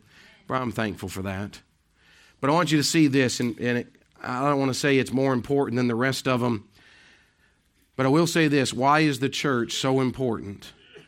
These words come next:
Finally, because of the purpose that it has.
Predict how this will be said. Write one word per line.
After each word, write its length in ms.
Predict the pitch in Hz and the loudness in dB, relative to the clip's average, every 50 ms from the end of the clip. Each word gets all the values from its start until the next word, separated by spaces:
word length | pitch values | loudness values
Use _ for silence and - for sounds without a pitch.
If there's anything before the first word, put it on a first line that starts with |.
| _ - - _ _ _ _ _ _ _ _ _ _ _ _ _ _ _ | _ -20 -20 _ _ _ _ _ _ _ _ _ _ _ _ _ _ _
Finally, 480 | - - 143 156 151 139 135 127 127 | -4 0 2 2 2 2 2 0 0
because 380 | 113 120 117 - - 139 131 117 | 0 -2 -4 -2 -2 -2 -2 -2
of 120 | 113 98 | -4 -4
the 80 | 98 107 | -6 -6
purpose 800 | - - - - 135 117 - - 82 82 80 - - - - - _ _ _ _ _ _ _ _ _ _ _ _ _ _ - | -8 -8 -6 -6 -4 -4 -6 -8 -12 -10 -10 -8 -10 -10 -10 -14 _ _ _ _ _ _ _ _ _ _ _ _ _ _ -10
that 180 | - 101 95 | -8 -6 -6
it 100 | 92 87 | -6 -6
has. 540 | - 92 98 85 78 80 82 82 - - - | -6 -8 -8 -8 -8 -10 -12 -12 -12 -12 -14